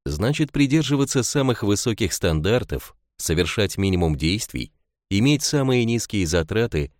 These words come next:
самую высокую скорость и лучшие результаты. Введение.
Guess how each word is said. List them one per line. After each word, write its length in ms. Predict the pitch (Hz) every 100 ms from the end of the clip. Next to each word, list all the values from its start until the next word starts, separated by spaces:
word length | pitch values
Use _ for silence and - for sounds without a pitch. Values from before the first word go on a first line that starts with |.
| _ -
самую 420 | - 165 151 123
высокую 480 | 120 - 113 101 80
скорость 580 | - 131 127 117 - - _ _
и 120 | 160 160
лучшие 500 | 107 82 - 87 82
результаты. 720 | 80 92 92 85 78 67 - - _ _ _ _ _ _ _ _ _ _ _
Введение. 800 | 76 73 104 95 95 78 67 58